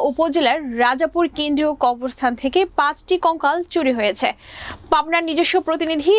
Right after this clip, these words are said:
জাহাঙ্গীর আলমের প্রতিবেদনে সোহানুর রহমানের ক্যামেরায় দেখুন বিস্তারিত। রবিবার দিবাগত রাতের কোনো এক সময় এসব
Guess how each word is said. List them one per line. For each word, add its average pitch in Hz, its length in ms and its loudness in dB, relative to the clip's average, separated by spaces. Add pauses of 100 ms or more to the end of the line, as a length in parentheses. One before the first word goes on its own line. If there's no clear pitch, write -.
(160)
জাহাঙ্গীর 302 400 0 (120)
আলমের 294 400 0
প্রতিবেদনে 311 600 0 (360)
সোহানুর 311 420 0
রহমানের 285 400 0 (100)
ক্যামেরায় 269 400 2 (100)
দেখুন 254 260 2 (320)
বিস্তারিত। - 420 -4 (880)
রবিবার 330 380 4 (120)
দিবাগত 277 380 2 (160)
রাতের 277 260 0 (120)
কোনো 277 160 2 (140)
এক 247 60 -8 (160)
সময় 269 420 2
এসব 262 180 -2